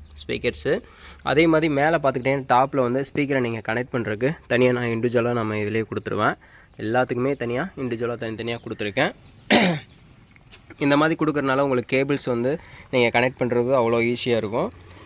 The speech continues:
ஸ்பீட் ஆன் ஸ்பீக்கரை பொறுத்தவரையும் குவாலிட்டி அவ்வளோ ஒரு அருமையாக இருக்கும்.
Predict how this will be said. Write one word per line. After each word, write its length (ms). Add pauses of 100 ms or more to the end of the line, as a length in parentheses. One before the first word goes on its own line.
(280)
ஸ்பீட் 320
ஆன் 120
ஸ்பீக்கரை 360
பொறுத்தவரையும் 560 (200)
குவாலிட்டி 420 (180)
அவ்வளோ 260
ஒரு 160
அருமையாக 380
இருக்கும். 260